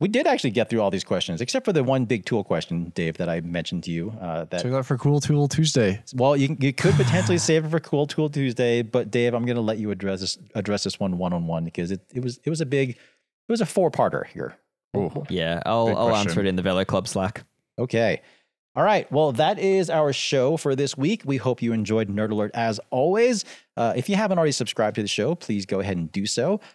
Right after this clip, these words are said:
Speaker 1: Uh, if you haven't left us a rating or comment on iTunes, that would be very helpful 'cause it certainly helps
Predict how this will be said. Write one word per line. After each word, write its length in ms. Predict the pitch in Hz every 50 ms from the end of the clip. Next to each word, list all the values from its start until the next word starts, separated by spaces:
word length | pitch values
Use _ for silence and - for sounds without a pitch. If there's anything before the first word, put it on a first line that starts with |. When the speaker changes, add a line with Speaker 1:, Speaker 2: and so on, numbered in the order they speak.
| _ _ -
Speaker 1:
Uh, 220 | 101 101 98 98 -
if 180 | 127 131 - -
you 60 | 285
haven't 280 | 247 311 349 339 214 135
left 260 | 123 135 190 - -
us 260 | - 165 170 180 - - -
a 140 | 139 135 135
rating 380 | 107 110 120 143 156 165 160
or 120 | 113 113 -
comment 480 | - - - 151 190 190 131 95 -
on 180 | - 113 110 113
iTunes, 520 | - 92 143 190 - - 120 87 82 80 -
that 160 | 113 147 185
would 140 | 139 113 95
be 200 | 107 104 98 92
very 360 | 85 82 110 151 185 151 98
helpful 380 | - 80 - - - 85 98
'cause 200 | - - 87 90
it 80 | 92 -
certainly 260 | - - 95 87 92
helps 240 | 85 95 90 -